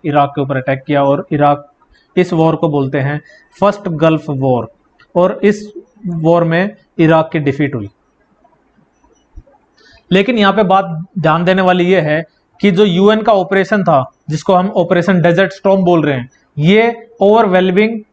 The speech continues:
अमेरिकन एक ऑपरेशन था। क्यों इसको अमेरिकन ऑपरेशन बोला जाता है? हालांकि ये ऑपरेशन कर रहा है यूएन, but वर्ल्ड को ये पता चल चुका था कि ये यूएन नहीं कर रहा है, बल्कि ये यूएसए कर रहा है। कैसे? क्योंकि इस ऑपरेशन को जो लीड कर रहा था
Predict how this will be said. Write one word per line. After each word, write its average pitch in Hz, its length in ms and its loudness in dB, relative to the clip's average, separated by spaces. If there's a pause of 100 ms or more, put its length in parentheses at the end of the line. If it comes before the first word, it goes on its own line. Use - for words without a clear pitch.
(360)
अमेरिकन 220 540 2 (160)
एक 190 140 0
ऑपरेशन 160 460 0
था। 120 140 0
क्यों 226 420 0
इसको 208 200 -2
अमेरिकन 233 400 0
ऑपरेशन 202 360 -2
बोला 165 240 2
जाता 139 220 0
है? 127 160 -2 (260)
हालांकि 190 500 0 (220)
ये 160 140 2
ऑपरेशन 208 520 0
कर 196 140 0
रहा 202 160 2
है 185 160 0
यूएन, 175 380 0 (380)
but 208 180 -2
वर्ल्ड 190 360 0
को 214 120 0
ये 208 160 2
पता 196 240 0
चल 190 220 -2
चुका 160 240 0
था 147 200 2
कि 170 200 -6 (220)
ये 180 380 0 (340)
यूएन 196 320 4
नहीं 160 180 0
कर 160 140 0
रहा 160 120 4
है, 156 80 4
बल्कि 156 300 -2
ये 156 220 2
यूएसए 170 500 2
कर 143 140 -4
रहा 120 160 -6
है। 107 100 -12 (100)
कैसे? 208 320 0 (340)
क्योंकि 208 260 2
इस 208 80 2
ऑपरेशन 214 420 2
को 208 80 2
जो 196 120 2
लीड 208 300 2
कर 208 100 4
रहा 160 140 2
था 131 200 -4